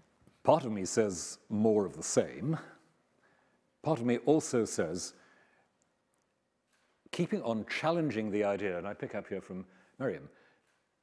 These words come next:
challenging the idea that the solutions are always going to be primarily technological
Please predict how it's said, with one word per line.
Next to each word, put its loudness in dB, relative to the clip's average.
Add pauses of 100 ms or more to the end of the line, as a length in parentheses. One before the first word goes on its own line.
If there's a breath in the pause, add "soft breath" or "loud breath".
(340)
challenging -2
the 2
idea 0
that -4 (160)
the -8
solutions -4
are -2 (360)
always 0
going -2
to -10
be -4 (320 loud breath)
primarily -2 (100)
technological -8